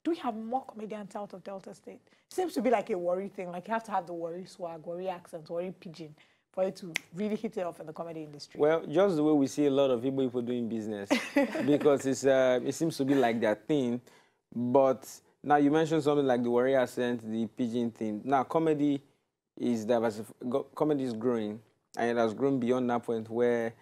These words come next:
Speaker 2: you just come and say, and you start hearing things like, "Again, one man." <laughs> That man died last week. So, <laughs> so you can't, you can't just come and say, "Again, one man" anymore. So things have grown. Uh,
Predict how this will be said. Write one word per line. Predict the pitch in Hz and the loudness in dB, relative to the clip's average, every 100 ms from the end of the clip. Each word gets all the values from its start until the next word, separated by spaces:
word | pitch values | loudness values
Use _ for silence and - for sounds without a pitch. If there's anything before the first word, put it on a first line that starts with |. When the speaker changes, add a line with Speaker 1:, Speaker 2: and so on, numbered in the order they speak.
| _ _ - | _ _ -8
Speaker 2:
you | 110 | 0
just | 117 113 | 0 0
come | 120 113 | -4 -4
and | 107 | -4
say, | 117 | -4
and | 110 104 110 113 | -2 -2 -4 -6
you | 110 | -10
start | - 120 120 | -2 0 2
hearing | 113 110 | 0 -2
things | 110 | -4
like, | 104 101 | -4 -4
"Again, | 101 117 | -2 -2
one | 107 107 | -2 -4
man." | 101 90 - _ - | -8 -12 -18 _ -18
<laughs> | - - - - - - - _ - - | -16 -16 -18 -20 -20 -20 -20 _ -20 -6
That | 131 135 | -2 -2
man | 113 104 | -2 0
died | 107 101 | 0 0
last | 98 - 98 | -6 -8 -12
week. | 92 - - 392 139 | -12 -4 0 0 4
So, | 151 160 - - 285 - | 4 4 0 -2 -2 2
<laughs> | 185 - - - | 0 0 -10 -14
so | 123 143 | 0 4
you | 131 123 | 4 4
can't, | 151 151 147 - - - | 4 2 0 -10 -18 -2
you | 143 | 0
can't | 143 175 170 | 4 4 4
just | 147 - | 4 4
come | 139 | 0
and | 123 117 | 0 0
say, | 127 | 0
"Again, | 113 139 127 | 2 2 2
one | 120 | 0
man" | 113 107 | -2 -4
anymore. | 104 104 98 92 - _ _ _ _ _ | -6 -6 -6 -10 -14 _ _ _ _ _
So | - 139 | -2 0
things | 139 165 156 | 2 2 2
have | 127 113 | 2 0
grown. | 117 127 131 131 | 0 2 0 -2
Uh, | 127 127 123 123 | 0 2 2 0